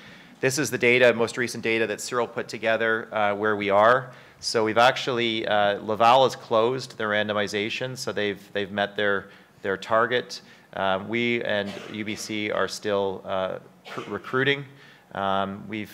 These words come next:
randomized almost half the participants, and we anticipate closing that recruitment down in September, October, and U B C is, is gonna be hopefully closing down theirs in July.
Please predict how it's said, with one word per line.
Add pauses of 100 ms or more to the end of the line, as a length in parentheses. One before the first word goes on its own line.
(160)
randomized
almost
half
the
participants,
and
we
anticipate
closing (440)
that
recruitment
down
in
September,
October, (360)
and
U
B
C
is,
is
gonna
be
hopefully
closing
down
theirs
in
July.